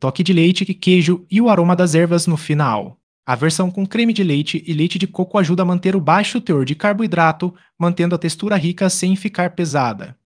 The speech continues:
O alho e a cebola realçam o sabor, enquanto o tomilho e salsinha trazem frescor. Vende aproximadamente quatro porções.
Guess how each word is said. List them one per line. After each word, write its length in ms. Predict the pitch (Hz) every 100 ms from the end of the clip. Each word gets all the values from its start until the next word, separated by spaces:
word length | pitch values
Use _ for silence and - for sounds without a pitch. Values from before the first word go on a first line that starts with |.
| _
O 80 | 135
alho 280 | 135 156 156
e 80 | 170
a 40 |
cebola 340 | 156 170 165 170
realçam 500 | 185 165 180 170 143
o 40 |
sabor, 480 | - 180 147 117 - -
enquanto 280 | 131 175 175
o 40 |
tomilho 320 | 220 202 151
e 40 | 147
salsinha 420 | 165 160 180 185
trazem 340 | 185 160 165
frescor. 600 | 180 147 131 - 135 104 - _ _ _
Vende 220 | 175 180
aproximadamente 840 | 185 180 165 - 165 175 156 160 180
quatro 360 | - 143 143
porções. 760 | 156 156 - 147 120 107 -